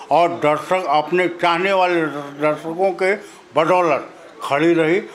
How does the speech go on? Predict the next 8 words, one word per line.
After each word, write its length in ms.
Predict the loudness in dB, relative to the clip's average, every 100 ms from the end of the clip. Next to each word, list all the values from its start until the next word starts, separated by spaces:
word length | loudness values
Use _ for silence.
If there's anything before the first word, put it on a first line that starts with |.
| -6 0
और 240 | 0 0
आज 200 | -2 -2
भी 220 | -2 -2 -2
है। 240 | -2 -6 -10 -20 -14
मुझे 360 | -6 -2 -2 -2
गर्व 280 | -2 0 -2
है, 160 | -4 -6 -14 -14 -8
मुझे 180 | -6